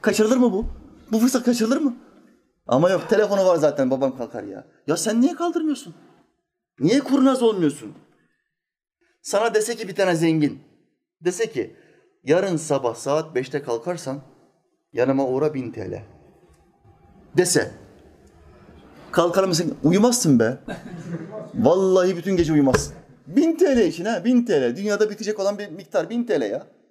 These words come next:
Allahü Teala sana, sana ebedi bir hayat vaat ediyor ve sen kalkmıyorsun. Çünkü Allah'ın sözüne güvenmiyorsun. İnancında bir problem var senin. Senin inancında bir problem var.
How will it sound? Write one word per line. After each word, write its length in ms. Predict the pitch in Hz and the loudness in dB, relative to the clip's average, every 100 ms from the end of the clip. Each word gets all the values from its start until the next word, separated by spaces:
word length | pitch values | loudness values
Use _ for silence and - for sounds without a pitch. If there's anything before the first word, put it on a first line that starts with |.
| _ _ _ _ _ | _ _ _ _ _
Allahü 360 | 110 123 170 170 | -2 2 2 2
Teala 280 | 156 165 170 | 0 0 -2
sana, 280 | 196 - - - | -4 -6 -10 -10
sana 260 | 151 151 - | -2 -2 0
ebedi 360 | 131 143 190 | 0 0 -2
bir 100 | 165 | -4
hayat 320 | 127 120 113 107 | 0 0 0 0
vaat 200 | 107 107 | 0 0
ediyor 300 | 101 131 185 _ _ _ _ _ _ _ | -8 -10 -10 _ _ _ _ _ _ _
ve 80 | 156 | -2
sen 300 | 156 202 214 - _ | 0 -2 -4 -10 _
kalkmıyorsun. 580 | - 151 143 104 - - - - - - | -4 -2 -2 -10 -2 -2 -2 -12 -20 -18
Çünkü 360 | - 180 143 117 | -8 -6 -2 0
Allah'ın 680 | - 127 135 139 - 139 | 2 2 2 2 2 0
sözüne 340 | 127 135 135 139 | -2 -4 0 0
güvenmiyorsun. 640 | 117 127 143 120 107 107 | 0 0 2 0 0 -4
İnancında 480 | 92 123 131 123 147 | 0 2 2 2 0
bir 60 | 120 | -2
problem 420 | - 107 139 156 | -4 -2 0 -2
var 100 | 107 | -4
senin. 240 | - - - _ _ _ _ - | -6 -16 -18 _ _ _ _ -14
Senin 280 | - 175 196 | -4 -2 2
inancında 440 | 147 147 143 170 | 4 4 2 -2
bir 60 | 135 | -4
problem 440 | 127 123 156 120 | -4 -2 -2 -2
var. 200 | 104 | -8